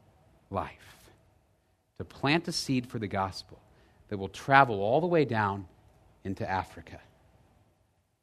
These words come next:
where it will spread and where, where it will grow and where the gospel message will penetrate to what is the outermost ends of the earth." See, the Romans actually viewed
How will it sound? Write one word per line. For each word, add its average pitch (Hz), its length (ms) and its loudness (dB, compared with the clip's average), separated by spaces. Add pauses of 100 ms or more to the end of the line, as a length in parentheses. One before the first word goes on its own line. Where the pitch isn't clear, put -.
(240)
where 98 140 -2
it 92 80 -6
will 92 120 -8
spread 139 600 2 (360)
and 90 160 -10
where, 90 240 -8 (160)
where 98 240 -2
it 85 100 -8
will 85 100 -8
grow 113 600 -4 (280)
and 95 140 -8
where 87 80 -10
the 85 100 -12
gospel 117 500 -10
message 104 460 -10
will 90 80 -12
penetrate 117 600 -4 (280)
to 110 100 -8
what 95 180 -2
is 90 140 -10
the 82 200 -12 (880)
outermost 104 640 0
ends 82 460 -12 (100)
of 95 140 -10
the 87 180 -8
earth." - 380 -20 (1500)
See, 120 60 -2
the 113 80 0
Romans 143 380 6
actually 117 380 6
viewed 110 540 2